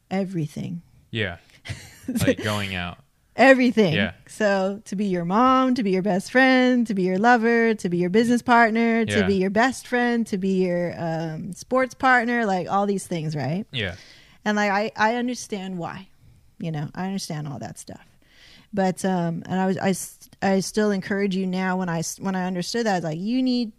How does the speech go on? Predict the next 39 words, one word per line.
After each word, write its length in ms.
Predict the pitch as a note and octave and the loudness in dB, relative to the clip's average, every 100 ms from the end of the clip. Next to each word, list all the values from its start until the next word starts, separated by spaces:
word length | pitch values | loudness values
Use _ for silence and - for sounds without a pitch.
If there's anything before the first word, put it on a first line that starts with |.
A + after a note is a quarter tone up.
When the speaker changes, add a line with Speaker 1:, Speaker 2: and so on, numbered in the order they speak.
| - - | -20 -10
Speaker 1:
more 480 | F#3 G3 G3+ G#3 G3+ - | -4 -2 -2 -4 -8 -6
male 360 | F3+ F3+ F3 | -2 -2 -4
friends 520 | E3+ - G3+ A3+ A#3 F#3+ | -6 -2 0 2 2 2
or 60 | |
you 160 | F3+ G3+ | 0 0
need 160 | F#3+ F3+ | -2 -4
more 580 | E3+ F3 E3+ E3 F3 - | -4 -4 -4 -6 -8 -10
interactions 600 | F#3 F#3 F3 F3 - F3 | -8 -6 -6 -6 -8 -10
with 100 | D#3 | -8
other 220 | D3 E3+ | -8 -8
people." 600 | - A3 G#3+ A3 G#3 G3+ G3+ | -6 -4 -2 -2 0 0 -4
Speaker 2:
Mm-hmm. 180 | G2 F2+ E3 - _ - | -10 -12 -18 -20 _ -10
Speaker 1:
And 120 | E3+ | -6
so 80 | E3+ | -2
I 140 | D#3 | -2
always 320 | - F#3 F#3 | -2 -2 -2
try 160 | - F#3+ | -2 -2
to 60 | E3+ | -2
encourage 440 | E3+ F#3 F3+ E3+ | -4 -4 -4 -2
you 100 | F3 | -4
to 140 | - | -4
go 200 | E3+ E3+ | -4 -2
out, 240 | E3+ F3 F3 | 0 -2 -2
and 80 | F#3 | -2
even 280 | G#3+ A3+ G3 | -2 -2 -2
going 320 | G#3 G#3+ G#3 | -2 -2 -4
to, 320 | - G3+ F#3 | -2 -2 -2
to 220 | - - F3+ | -6 -6 -4
the 100 | F3 | -4
store, 500 | - F#3 F#3 D#3+ D#3 | -4 -4 -4 -4 -6
you 140 | E3+ F3+ | -4 -4
would 100 | E3+ | -4
depend 400 | F3 F#3+ F3 E3 | -6 -4 -4 -4
on 180 | D#3 | -6
me 220 | D#3 D#3 D#3 | -6 -6 -8
to 160 | E3+ | -8
go 200 | D#3+ D3+ | -4 -4
with 220 | D3+ D#3+ | -2 -4
you. 280 | - D#3 F#3 | -4 -6 -6